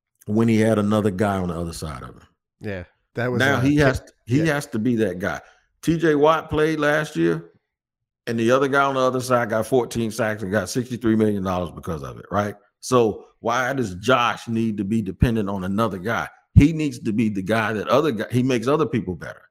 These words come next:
Speaker 1: It's not the other way around.
Speaker 2: Yeah.
Speaker 1: Because I think he's a number two. He's not a number one.
Speaker 2: Gotcha.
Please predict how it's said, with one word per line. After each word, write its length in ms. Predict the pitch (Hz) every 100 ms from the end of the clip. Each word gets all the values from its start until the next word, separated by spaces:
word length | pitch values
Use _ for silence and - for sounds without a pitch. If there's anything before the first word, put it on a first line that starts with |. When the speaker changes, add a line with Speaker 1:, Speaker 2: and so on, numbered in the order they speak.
| -
Speaker 1:
It's 200 | 104 98
not 220 | 127 123
the 120 | 110
other 180 | 113 110
way 140 | 101 92
around. 420 | 92 127 120 57 _
Speaker 2:
Yeah. 140 | - 69 _ _ _
Speaker 1:
Because 280 | 117 - 123
I 100 | 107
think 260 | 107 123 113
he's 180 | 120 117
a 80 | 117
number 300 | 98 95 110
two. 340 | - 156 87
He's 180 | 95 92
not 200 | 101 90
a 60 |
number 220 | 90 90 92
one. 240 | 110 - _ _ _ _ _ -
Speaker 2:
Gotcha. 360 | 87 - 90